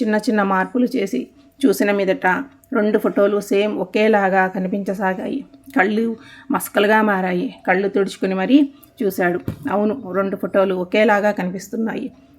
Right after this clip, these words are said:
కళ్ళలో నుంచి నీరు ధారగా కారిపోతోంది. రెండు నిమిషాల తర్వాత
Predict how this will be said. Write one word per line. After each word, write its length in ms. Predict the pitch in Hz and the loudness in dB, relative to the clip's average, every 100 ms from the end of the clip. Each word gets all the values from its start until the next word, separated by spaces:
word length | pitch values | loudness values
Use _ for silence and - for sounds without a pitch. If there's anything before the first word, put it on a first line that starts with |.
| _ | _
కళ్ళలో 420 | 190 185 196 208 202 | -2 2 4 4 2
నుంచి 540 | 190 180 - 185 - - - | -2 -4 -4 -6 -6 -14 -6
నీరు 240 | - 202 214 | 0 2 4
ధారగా 460 | 190 185 196 214 | 4 4 4 2
కారిపోతోంది. 760 | 214 196 180 180 185 185 180 185 - _ - | 2 0 -4 -4 -6 -6 -6 -8 -10 _ -8
రెండు 220 | 233 214 202 | -2 0 0
నిమిషాల 400 | 190 190 202 208 | -2 2 2 4
తర్వాత 540 | 196 185 180 220 185 | 2 2 0 -4 -6